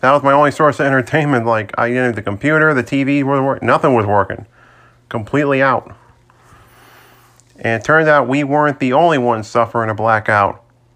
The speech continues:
New York City, Cleveland, Buffalo, Toronto, Canada, Philadelphia.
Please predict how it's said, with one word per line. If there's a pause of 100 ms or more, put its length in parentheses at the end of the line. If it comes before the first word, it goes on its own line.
(220)
New
York
City,
Cleveland,
Buffalo,
Toronto,
Canada,
Philadelphia.